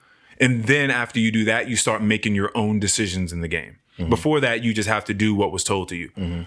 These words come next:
Speaker 1: But after you do this with these three characters, you start making your own decisions, and it shapes the way that the story goes as well. That's another cool thing about
Speaker 2: Oh,
Speaker 1: the game,
Speaker 2: okay.
Speaker 1: is the
Speaker 2: So it
Speaker 1: story
Speaker 2: can
Speaker 1: is
Speaker 2: go a
Speaker 1: not the
Speaker 2: couple
Speaker 1: same.
Speaker 2: different ways.
Speaker 1: People can die.
Speaker 2: Oh.
Speaker 1: People cannot die. People can
Speaker 2: Okay.
Speaker 1: become friends. People can become enemies. Like,
Speaker 2: Right.
Speaker 1: so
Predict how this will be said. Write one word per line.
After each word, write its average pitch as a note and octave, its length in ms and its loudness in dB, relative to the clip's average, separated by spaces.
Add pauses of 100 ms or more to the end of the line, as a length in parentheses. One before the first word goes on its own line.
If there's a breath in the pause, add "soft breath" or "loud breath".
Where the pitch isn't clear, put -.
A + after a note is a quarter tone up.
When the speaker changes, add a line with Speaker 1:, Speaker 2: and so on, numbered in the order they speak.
(100)
Speaker 1:
But A#2 160 4
after C3 300 -2
you A#2 140 2
do A2+ 160 0
this G#2 180 0
with G#2+ 100 -2
these G2+ 160 -2
three G#2+ 160 0
characters, G2 400 -2 (280 loud breath)
you G#2+ 120 4
start G#2 220 0
making G2 260 -2
your E2 240 -6
own G#2+ 400 2
decisions, G2 540 -2 (200 loud breath)
and A#2 140 2
it A2+ 100 -4
shapes - 460 0
the A#2+ 120 0
way A2 180 2
that G2 160 -6
the F#2+ 60 -6
story A2 340 2
goes F#2+ 220 0
as F#2 80 0
well. F#2+ 200 2
That's G2 180 0
another G#2 280 0
cool G2+ 220 0
thing F#2+ 160 -2
about G2+ 180 0
Speaker 2:
Oh, B2+ 40 0
Speaker 1:
the B2+ 60 0
game, F#2 140 0
Speaker 2:
okay. E2 160 -4 (240 loud breath)
Speaker 1:
is A2 220 2
the A2+ 60 0
Speaker 2:
So A#2+ 120 2
it A2+ 40 0
Speaker 1:
story C#3+ 140 2
Speaker 2:
can B2 80 2
Speaker 1:
is A2+ 60 -2
Speaker 2:
go A2+ 40 0
a A#2+ 40 2
Speaker 1:
not C3+ 200 0
the C#3 80 0
Speaker 2:
couple - 60 0
Speaker 1:
same. C3+ 180 2
Speaker 2:
different G2 280 -2
ways. G2+ 260 0
Speaker 1:
People B2+ 240 4
can F#2 200 -2
die. A#2+ 560 0
Speaker 2:
Oh. F#2+ 320 -2
Speaker 1:
People G2+ 180 0
cannot C3 460 -2
die. E2 300 -2
People G2 220 -2
can G#2+ 120 0
Speaker 2:
Okay. G#2+ 80 0
Speaker 1:
become A2+ 240 0
friends. B2 360 0
People G2 240 -2
can A2+ 240 0
become A#2+ 260 0
enemies. G2+ 400 0
Like, F2+ 120 0
Speaker 2:
Right. F2 80 0
Speaker 1:
so G2 160 -2